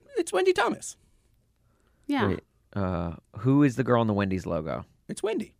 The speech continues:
Speaker 3: Morse is best known for being the namesake and mascot of the brand. She uses the name Wendy Thomas in her role as spokesman for the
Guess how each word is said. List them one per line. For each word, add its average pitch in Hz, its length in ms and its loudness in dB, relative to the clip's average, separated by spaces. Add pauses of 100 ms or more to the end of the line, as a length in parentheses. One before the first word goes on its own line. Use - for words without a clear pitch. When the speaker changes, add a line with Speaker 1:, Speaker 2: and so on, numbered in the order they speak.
Speaker 3:
Morse 143 480 4
is 127 220 2
best 143 280 2
known 139 200 4
for 127 120 0
being 120 300 0
the 117 60 4
namesake 120 640 2
and 104 140 -2
mascot 107 460 2
of 92 80 -4
the 95 60 -2
brand. 85 400 -4
She - 160 -6
uses 107 360 -2
the 104 80 -6
name 101 200 -2
Wendy 104 260 0
Thomas 98 460 -4
in 92 60 -8
her 92 80 -4
role 92 240 -2
as 87 80 -6
spokesman 92 480 -8
for - 160 -14
the 82 180 -8